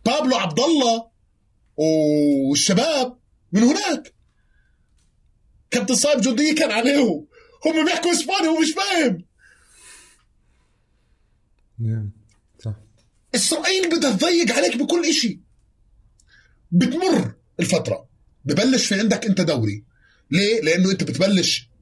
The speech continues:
Speaker 1: وكل الجهد والشكر العظيم للبي دي إس على الأمر الذي يقدموه. شكرًا للبي دي إس صراحة في تسليط الضوء على أندية المستوطنات التي تقام على مستوطنات، آه، غير شرعية في أراضي الضفة الغربية.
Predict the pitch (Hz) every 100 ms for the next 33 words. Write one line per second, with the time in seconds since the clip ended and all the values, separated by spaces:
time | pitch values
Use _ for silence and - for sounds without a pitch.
0 | _ - - 185 156 196 175 131 131 135
1 | 196 180 147 113 - _ 117 120 147 151
2 | 131 120 131 147 175 - - - - -
3 | - _ _ _ _ _ - - - -
4 | 131 147 165 160 139 131 135 - 123 117
5 | 139 180 - - - - - - - 151
6 | 147 135 127 131 - - 123 139 - 165
7 | - - - - 127 - 156 147 139 156
8 | 139 117 120 123 147 139 120 131 139 143
9 | 131 127 117 113 151 127 117 123 113 120
10 | 113 127 165 170 - - - - _ -
11 | 120 120 113 113 139 160 135 127 135 156
12 | 180 196 - 131 147 135 120 - 120 120
13 | 101 85 76